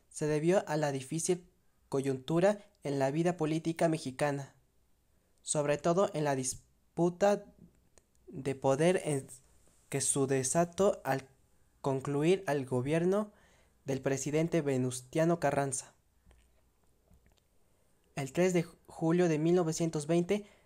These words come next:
viajó de nuevo a Estados Unidos. Llegó a La-, Laredo, Texas, a los cincuenta y cuatro años de edad. El nueve de noviembre de mil novecientos veintiséis se casó en la ciudad de Colima,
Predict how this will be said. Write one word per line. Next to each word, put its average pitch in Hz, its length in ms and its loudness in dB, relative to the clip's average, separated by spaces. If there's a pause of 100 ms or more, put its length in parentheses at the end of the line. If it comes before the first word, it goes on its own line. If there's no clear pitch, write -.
(120)
viajó 139 360 0
de 170 100 6
nuevo 165 320 4
a 160 80 2
Estados 147 340 0
Unidos. 135 380 -4 (800)
Llegó 151 280 0
a 165 140 8
La-, 123 400 0 (480)
Laredo, 160 680 -2 (280)
Texas, 127 500 -6 (380)
a 135 100 -2
los 135 140 -4
cincuenta 139 400 -2
y - 20 0
cuatro 170 320 0
años 160 240 0
de 147 80 -2
edad. 123 220 -2 (1700)
El 139 100 -6
nueve 185 260 2
de 190 80 4
noviembre 170 420 2
de 165 120 2
mil 170 100 4
novecientos 170 480 0
veintiséis 156 640 -2 (260)
se - 180 -6
casó 143 260 -2
en 165 40 2
la 160 120 2
ciudad 156 480 4
de 143 180 -6
Colima, 131 480 0